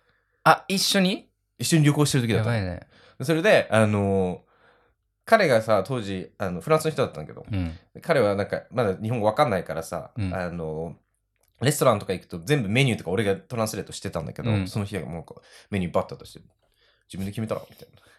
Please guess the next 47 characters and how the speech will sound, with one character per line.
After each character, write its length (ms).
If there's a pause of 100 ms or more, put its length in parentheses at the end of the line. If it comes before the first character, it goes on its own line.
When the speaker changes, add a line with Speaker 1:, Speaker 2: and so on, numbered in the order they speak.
(160)
Speaker 1:
<laughs> 520
そ 200
う 40
い 40
う、 60 (440)
え、 140
そ 240
う 20
い 60
う 60
時 200
っ 40
て 120
さ、 460 (420)
結 140
構 80
引 60
き 200
ず 160
る 100
の？ 140 (240)
Speaker 2:
俺 180
ね、 60
Speaker 1:
そ 60
の 120
旅 100
行 160
中 180
と 80
か。 220 (420)
Speaker 2:
俺 140
ね、 400
こ 100
れ 60
自 180
分 140
の 80
悪 180
い 60
癖 160
な 80
ん 20
だ 80
け 80
ど、 180
Speaker 1:
う 40
ん。 180